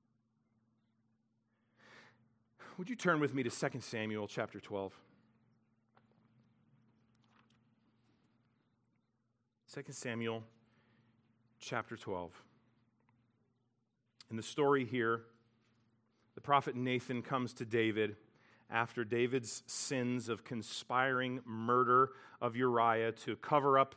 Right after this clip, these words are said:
Bathsheba's pregnancy that resulted from David's adulterous affair with her.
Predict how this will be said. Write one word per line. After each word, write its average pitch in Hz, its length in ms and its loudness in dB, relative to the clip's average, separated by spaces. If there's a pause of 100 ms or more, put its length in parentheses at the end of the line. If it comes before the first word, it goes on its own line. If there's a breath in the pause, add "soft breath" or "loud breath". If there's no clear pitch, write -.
Bathsheba's 127 680 -4
pregnancy 127 680 -2
that 117 140 -8
resulted 120 520 -6
from 110 200 -8
David's 120 480 -6
adulterous 123 600 -4
affair 117 400 -2
with 107 180 -6
her. 92 260 -8